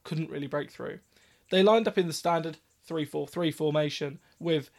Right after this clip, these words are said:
Edouard Mendy in goal, Captain Cesar Azpilicueta on the right of the back three, with Thiago Silva in the centre, and new signing Kalidou Koulibaly on the left. Ben Chilwell played at left wing back, with Reece James at right wing back,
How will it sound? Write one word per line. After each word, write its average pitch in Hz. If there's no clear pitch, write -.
Edouard 165
Mendy 147
in 139
goal, 160
Captain 180
Cesar 151
Azpilicueta 147
on 139
the 143
right 170
of 156
the 147
back -
three, 170
with 143
Thiago 151
Silva 143
in 139
the 135
centre, 170
and 202
new 151
signing 147
Kalidou 143
Koulibaly 143
on 135
the 135
left. 160
Ben 226
Chilwell 190
played 147
at 143
left -
wing 151
back, 185
with 139
Reece 139
James 139
at 139
right 175
wing 139
back, 139